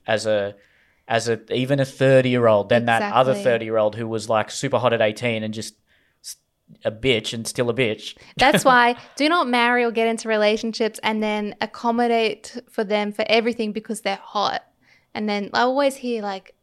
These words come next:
Speaker 2: this girl or woman or, or guys, whatever the gender, being, like, super psycho and manipulative, and then he'll be like, "But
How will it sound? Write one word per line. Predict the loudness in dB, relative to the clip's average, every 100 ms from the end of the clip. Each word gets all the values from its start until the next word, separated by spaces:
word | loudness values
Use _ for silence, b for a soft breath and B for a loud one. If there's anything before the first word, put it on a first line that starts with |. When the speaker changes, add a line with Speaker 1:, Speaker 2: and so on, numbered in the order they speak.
| -20
Speaker 2:
this | -8 -8 -8
girl | -4 0 0 0 -2
or | -4
woman | -4 -2 -2 -2
or, | -2 -4 -4
or | -4 -4 -8 _
guys, | -6 -6 -8
whatever | -4 0 0 -2
the | -6
gender, | -6 -6
being, | -6 -6 -8
like, | -10 -10 -12
super | -14 -12 -4 -4 -2
psycho | -2 0 0 0 -2 -2 0 0
and | -2
manipulative, | -6 -6 -6 -6
and | -8
then | -10 -14 -16
he'll | -18 -16
be | -16
like, | -18
"But | _